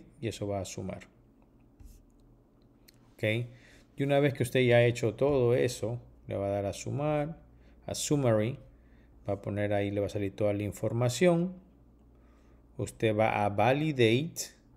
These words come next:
De ahí lo va a mandar a la página de hacer el pago.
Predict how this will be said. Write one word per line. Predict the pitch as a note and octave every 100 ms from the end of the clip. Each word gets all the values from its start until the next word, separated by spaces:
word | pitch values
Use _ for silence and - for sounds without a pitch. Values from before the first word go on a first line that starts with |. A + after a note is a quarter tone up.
| _ _ _ _ -
De |
ahí | G#2
lo | G#2+
va | G#2+
a |
mandar | A2 A2 A#2+ D3 - - -
a | - C#3
la | C3+ B2+
página | C#3 A#2+ C3+ C3
de |
hacer | A2+ - A#2 -
el | A2+ G#2+
pago. | - B2+ G#2+ G2 -